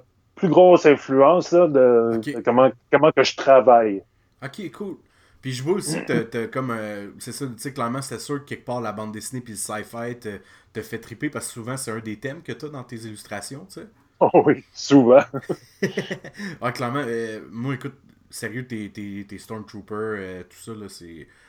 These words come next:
Speaker 2: wow, je, j'arrive même pas à comprendre. Tu travailles-tu, dans le fond, de, de référence ? Est-ce que tu travailles, dans le fond, tout ça, ça sort de ta
Speaker 1: Euh,
Speaker 2: tête ?
Speaker 1: toujours, surtout, surtout ces dessins-là, c'est, c'est, c'est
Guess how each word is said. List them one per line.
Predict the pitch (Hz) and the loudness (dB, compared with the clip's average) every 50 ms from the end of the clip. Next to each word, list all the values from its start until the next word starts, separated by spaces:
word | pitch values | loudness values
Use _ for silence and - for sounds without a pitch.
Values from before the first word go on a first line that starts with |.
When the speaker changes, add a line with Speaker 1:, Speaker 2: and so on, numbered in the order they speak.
| _ _ _ _ _ _ _ _ _ _ | _ _ _ _ _ _ _ _ _ _
Speaker 2:
wow, | - 95 - - - - - - | -16 -14 -14 -14 -16 -20 -20 -20
je, | - - 95 90 90 87 82 82 78 - - | -20 -20 -20 -20 -20 -20 -20 -20 _ -20 -16
j'arrive | 90 95 98 101 101 | -14 -12 -12 -10 -10
même | 113 110 110 | -10 -10 -8
pas | 107 135 127 | -6 -8 -6
à | |
comprendre. | - - 117 107 113 165 156 - | -6 -8 -10 -10 -10 -12 -14 -14
Tu | - - | -14 -12
travailles-tu, | 117 117 120 113 117 117 117 - - 185 175 | -10 -8 -6 -6 -6 -6 -8 -10 -14 -10 -6
dans | 151 120 | -6 -6
le | 117 | -6
fond, | - - 156 156 165 165 165 151 - - | -6 -8 -10 -8 -8 -10 -10 -12 -16 -20
de, | 110 104 107 117 110 107 107 | -16 -10 -6 -6 -4 -4 -6
de | 101 101 113 | -6 -8 -10
référence ? | 104 98 107 - - 120 113 113 139 165 196 233 214 202 - | -10 -10 -10 -10 -8 -8 -8 -6 -8 -10 -12 -12 -12 -12 -14
Est-ce | 123 - | -14 -16
que | - 101 | -18 -18
tu | - - - | -18 -20 -14
travailles, | - 107 104 101 104 113 120 123 | -10 -8 -8 -6 -6 -6 -8 -6
dans | 113 107 104 | -8 -10 -10
le | 95 | -12
fond, | - - 120 123 120 113 117 | -12 -12 -12 -12 -12 -12 -12
tout | 123 113 | -14 -14
ça, | - - 135 | -12 -14 -12
ça | - 117 104 | -10 -12 -10
sort | - 113 117 113 | -10 -10 -10 -10
de | 110 | -10
ta | - 107 98 - 160 | -10 -12 0 4 4
Speaker 1:
Euh, | 143 139 | 4 4
Speaker 2:
tête ? | - 285 220 | 4 4 6
Speaker 1:
toujours, | 214 202 - 214 220 208 190 _ _ | 6 6 8 8 6 6 6 _ _
surtout, | - - 240 214 - - 269 285 277 262 240 208 | 0 2 2 4 4 6 8 10 12 12 10 10
surtout | - - 226 220 - 269 | 8 6 4 6 6 6
ces | - - 180 143 | 4 4 6 6
dessins-là, | 175 170 175 175 165 151 139 147 185 190 | 6 8 8 8 6 8 8 8 6 6
c'est, | - - 139 131 120 120 120 | 6 8 8 8 8 6 4
c'est, | 107 - 123 120 120 117 | 2 0 0 0 0 2
c'est | 113 127 | 2 2